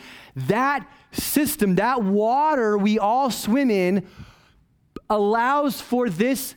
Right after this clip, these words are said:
kind of system in your life.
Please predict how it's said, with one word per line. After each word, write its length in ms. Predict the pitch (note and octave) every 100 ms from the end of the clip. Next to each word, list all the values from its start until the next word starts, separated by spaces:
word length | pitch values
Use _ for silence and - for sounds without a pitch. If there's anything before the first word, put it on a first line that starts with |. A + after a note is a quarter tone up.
| _ -
kind 480 | A#3 B3 B3 A#3+ -
of 180 | G#3+ F3
system 680 | - - C#4+ G#3+ - A3+ A3
in 200 | A3 G3
your 160 | F#3+
life. 440 | F#3 F3+ D3 -